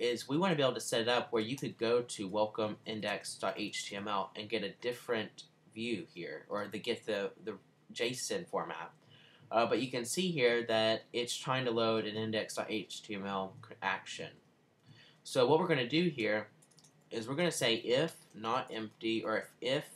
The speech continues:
the action, let's do it like this. We'll say if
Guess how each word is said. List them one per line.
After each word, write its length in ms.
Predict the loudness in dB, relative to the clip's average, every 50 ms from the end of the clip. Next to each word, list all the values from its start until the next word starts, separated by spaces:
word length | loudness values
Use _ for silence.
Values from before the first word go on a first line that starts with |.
| -20 -12 -8
the 160 | -8 -8 -8 -8 -6
action, 640 | -4 -4 -4 -4 -6 -8 -6 -4 -4 -4 -4 -6 -10 -16 -20 _ _ _ _ _ _ _ _ _ _ _ _ _ _ _ _ _ _ _ _ _ _ _ _ _ -12 -10 -6 -4
let's 160 | -4 -2 0
do 80 | 2 4
it 40 |
like 140 | 4 4 4
this. 200 | 2 0 0 0
We'll 100 | -2 -2
say 180 | 0 2 0 0
if 280 | 2 2 2 2 2